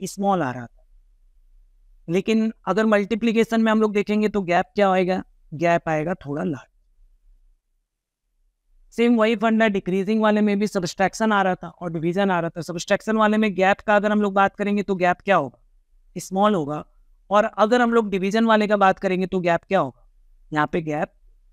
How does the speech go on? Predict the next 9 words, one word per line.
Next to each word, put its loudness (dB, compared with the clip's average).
लार्ज -10
होगा। -20
इस -4
तरीके 4
से -2
हम 2
लोग -2
पहचानेंगे 0
क्या, -2